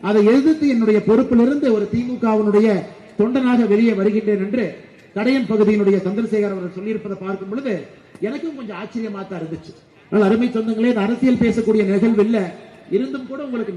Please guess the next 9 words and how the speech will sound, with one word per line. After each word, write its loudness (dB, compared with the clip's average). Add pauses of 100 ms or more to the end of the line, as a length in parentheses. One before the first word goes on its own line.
ஞாபகப்படுத்துகின்றேன், -8
அரசியலும் -4
முக்கியம். -4 (400)
ஏன்னா -6
அரசியல் -4
இருந்தா -2 (260)
இது -4
தமிழர் -2
பொங்கல், -4